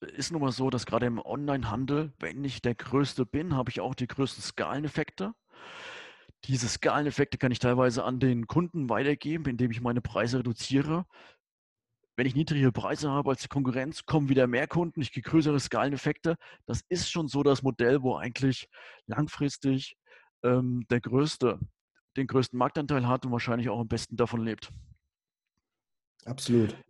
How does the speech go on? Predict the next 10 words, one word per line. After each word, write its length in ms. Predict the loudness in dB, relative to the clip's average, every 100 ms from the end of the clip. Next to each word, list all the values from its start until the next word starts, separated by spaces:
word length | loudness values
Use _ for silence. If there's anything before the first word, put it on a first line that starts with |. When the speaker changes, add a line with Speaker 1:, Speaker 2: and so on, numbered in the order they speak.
| _ _ _ _ _ _ _
Speaker 1:
Ähm, 340 | -6 -4 -4 -6 -14
noch 260 | -2 0 0
ein 120 | 2
paar 280 | 4 4 4
Sätze 380 | 0 0 0 0
zur 260 | 2 2
Bewertung. 720 | 4 0 0 -2 -4 -4 0
Also, 300 | -2 0 -2
ich 100 | 0
habe 160 | -2